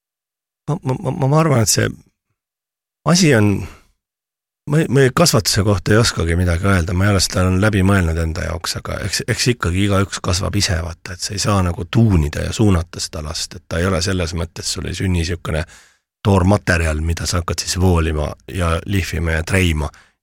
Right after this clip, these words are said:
nii nagu sina ette kujutad, mismoodi sinu laps võiks olla, et sellega võib ikka, ikka täitsa nässu keerata teise inimese elu. Aga s-, nii, nii palju ma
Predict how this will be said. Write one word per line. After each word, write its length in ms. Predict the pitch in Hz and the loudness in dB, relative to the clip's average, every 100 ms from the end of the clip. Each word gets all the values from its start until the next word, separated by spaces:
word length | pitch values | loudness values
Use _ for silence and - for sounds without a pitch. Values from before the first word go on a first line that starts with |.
| - | 0
nii 140 | 95 85 | 2 2
nagu 160 | 78 85 | 0 -2
sina 320 | - 98 85 87 | 0 2 2 0
ette 180 | - 78 | -2 -6
kujutad, 560 | 92 82 80 - - - | -2 -4 -6 -12 -14 -10
mismoodi 480 | 80 - 92 82 80 | -4 -4 -2 -4 -2
sinu 220 | 90 82 | 0 0
laps 240 | 87 - | 0 -4
võiks 180 | 82 - | -6 -2
olla, 300 | 92 80 78 | -2 0 -2
et 160 | 76 _ _ _ _ _ - | -8 _ _ _ _ _ 0
sellega 320 | 95 90 92 | 2 4 4
võib 160 | 92 87 | 2 2
ikka, 180 | - 92 85 _ _ _ _ 110 | 0 -2 -4 _ _ _ _ -6
ikka 300 | 90 92 90 90 85 - | -2 2 2 2 -2 -4
täitsa 240 | 87 - | -2 0
nässu 320 | 87 87 - 90 | 2 2 0 -2
keerata 360 | 85 87 80 | -2 -4 -6
teise 280 | 80 76 82 | -4 -4 -2
inimese 400 | 78 76 - 73 | -4 -4 -4 -6
elu. 220 | 71 73 80 _ _ _ _ _ _ _ _ _ 107 | -4 -6 -10 _ _ _ _ _ _ _ _ _ 0
Aga 160 | 98 95 92 92 95 95 | 4 4 6 6 4 4
s-, 180 | - - | 2 2
nii, 300 | 156 160 107 - | 4 4 2 2
nii 160 | 151 147 | 4 4
palju 160 | 98 95 | 4 2
ma 160 | 95 | 0